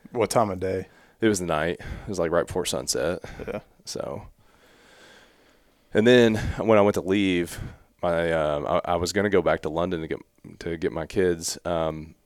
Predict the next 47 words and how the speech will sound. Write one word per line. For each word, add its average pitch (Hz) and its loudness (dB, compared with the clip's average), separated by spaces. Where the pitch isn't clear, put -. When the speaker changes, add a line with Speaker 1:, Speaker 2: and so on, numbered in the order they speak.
Speaker 2:
from 85 -10
my 78 -2
parents, 85 -2
and 87 -6
then 82 -4
my 98 0
sister's 101 0
like, 87 2
"I'll 98 6
just 95 -2
meet 90 -6
you 85 -6
in 80 -8
Lexington. 82 -4
I'm 76 -8
coming 80 -6
to 71 -6
Lexington 78 -4
anyway." 78 -4
So 82 -2
I'm 73 -6
like, 80 -8
"Okay, 87 -2
but 85 -6
this 92 -2
just, - -6
like, 76 -2
I 80 -2
now 85 0
have 82 -2
an 69 -6
hour 80 0
that 80 -4
I'm, 87 -4
I 92 4
would 92 0
beat 92 -6
you 92 -6
there 87 2
by 82 2
an 76 -2
hour." 85 2
So - -2
I - 0
was 85 0
like, 85 -4
"Well, 87 -2